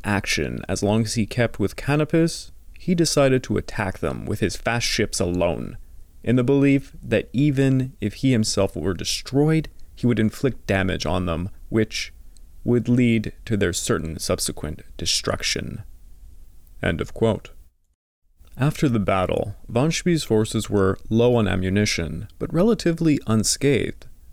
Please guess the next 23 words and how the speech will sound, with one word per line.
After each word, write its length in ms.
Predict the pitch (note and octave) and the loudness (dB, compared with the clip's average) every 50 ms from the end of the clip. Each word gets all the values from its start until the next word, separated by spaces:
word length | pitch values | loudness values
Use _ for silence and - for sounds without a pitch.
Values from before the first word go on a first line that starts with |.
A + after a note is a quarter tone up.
| - - - - - | -20 -20 -20 -16 -10
They 80 | - - | -4 0
made 220 | B2+ D#3 F3 F3 | 2 2 4 4
their 100 | D#3 B2+ | 4 4
way 140 | A#2+ A#2+ A#2+ | 4 4 4
to 100 | A#2 A2 | 2 2
the 100 | - E2 | 0 0
neutral 360 | F#2 G2+ G2 - - F2+ F2 | 0 0 0 0 -2 -6 -6
ports 500 | E2+ - - - B2+ B2 G#2 - - - | -6 -6 0 2 4 4 4 2 0 -4
on 80 | F#2 F#2 | -4 -2
the 80 | G2 | -2
west 240 | - - - F#2+ - | -2 -4 -4 -4 -4
coast 380 | - - A#2 G#2 G2 - - F#2 | -2 0 0 0 0 -2 -6 -6
of 80 | - | -4
South 260 | - - F2+ E2 - - | 0 0 0 0 0 -2
America. 720 | F2 F#2 G2+ A2 A#2 A2 - - - F2 - - - G#2 - - - _ _ _ _ _ _ - | -2 0 2 2 2 0 0 -2 -2 -2 -2 -2 -4 -8 -12 -14 -20 _ _ _ _ _ _ -6
On 140 | - - G2+ | 0 0 2
November 340 | G2 F2+ G2+ G#2 G2+ G2 F#2+ | 2 2 2 2 4 2 2
the 160 | F2 E2 C#2+ | 2 0 -2
third, 580 | - - - C#3+ D#3+ D3+ A2+ F#2 E2+ E2 - - | -4 -2 0 2 4 4 4 2 0 -2 -4 -2
they 140 | - G2+ G#2+ | 0 2 2
entered 480 | G#2+ G#2+ G#2+ - G#2+ G#2 G2+ F#2+ G2+ - - - - - - | 4 2 2 2 2 2 2 2 -2 -8 -12 -20 -20 -18 -8
Valparaiso 1000 | - G#2 G#2+ G2+ G2+ - - G#2 G2 G2 A#2 C3+ B2 G#2 F2+ D#2+ D2 D#2 - - | -2 2 2 2 2 0 0 0 2 4 4 2 2 0 0 0 -2 -4 -6 -6
harbor 580 | - - G#2+ B2 B2 G#2 G2 E2+ E2 E2+ G2 | -2 2 2 4 4 4 2 2 2 0 -2